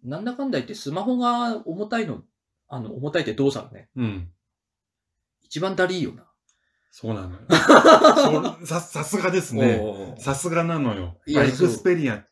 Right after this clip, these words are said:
Speaker 2: 言ってもさ、
Speaker 1: そう。うん。
Speaker 2: い-、い-、
Speaker 1: グレードがあるからね。
Speaker 2: 一回に出んのは、
Speaker 1: うん。
Speaker 2: スタンダードと、
Speaker 1: うん。
Speaker 2: その、まあ、ハイグレードが二
Speaker 1: うん。
Speaker 2: つぐらいあって、
Speaker 1: うん。
Speaker 2: 中、上みたいな感じであって、
Speaker 1: うん。
Speaker 2: 何が違うんですかって聞いたのよ。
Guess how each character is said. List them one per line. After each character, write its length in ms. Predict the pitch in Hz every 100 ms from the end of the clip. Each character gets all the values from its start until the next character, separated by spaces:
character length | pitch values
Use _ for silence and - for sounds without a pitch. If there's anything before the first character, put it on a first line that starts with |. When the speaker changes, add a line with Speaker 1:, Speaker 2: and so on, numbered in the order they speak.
| -
Speaker 2:
言 100 | 110
っ 20 |
て 200 | - 143
も 160 | 117 101
さ、 240 | 143 113
Speaker 1:
そ 60 | 117
う。 120 | 101 90 -
う 20 |
ん。 20 | 123
Speaker 2:
い-、 0 | - 147
い-、 180 | 131 _ -
Speaker 1:
グ 140 | 151
レ 120 | 190 262
ー 20 |
ド 100 | 269
が 140 | 277
あ 40 | 285
る 80 |
か 120 | - 139
ら 20 |
ね。 60 |
Speaker 2:
一 20 | 135
回 60 |
に 40 | 127
出 40 |
ん 40 | 127
の 60 |
は、 340 | 139 147 117 - 117 95
Speaker 1:
う 40 |
ん。 20 |
Speaker 2:
ス 120 | 92 -
タ 160 | 156
ン 120 | 156
ダ 200 | 156 156
ー 40 | 147
ド 140 | 131
と、 560 | 123 160 147 107 110 92
Speaker 1:
う 120 | -
ん。 60 | -
Speaker 2:
そ 140 | - 107
の、 320 | 101 98 98
ま 200 | 104 98
あ、 140 | 87 _ _ _
ハ 160 | -
イ 100 | 113
グ 140 | 104 110
レ 200 | 107 104
ー 40 |
ド 320 | 98 95 95
が 240 | 120 110 98
二 300 | 92 - 107
Speaker 1:
う 20 |
ん。 20 |
Speaker 2:
つ 120 | -
ぐ 100 | 110
ら 100 | 101
い 40 | 92
あ 80 | 90
っ 120 | 87
て、 300 | - - 123
Speaker 1:
う 100 | 101 80 123
ん。 40 | -
Speaker 2:
中、 380 | - 113 98 101
上 240 | 110 101
み 140 | 92 87
た 80 |
い 80 | -
な 80 | -
感 240 | - 98
じ 100 | 92
で 100 | 90
あ 100 | 95
っ 80 | 87 _ -
て、 260 | 117 95
Speaker 1:
う 80 | 92
ん。 20 | 87 - _ _
Speaker 2:
何 220 | 117 139 170
が 100 | 165
違 140 | 160 147 165
う 60 |
ん 60 | 143
で 80 | 110
す 120 | -
か 80 | 143
っ 80 |
て 120 | - 107
聞 180 | 135
い 40 | 127
た 120 | 127
の 100 |
よ。 80 | 101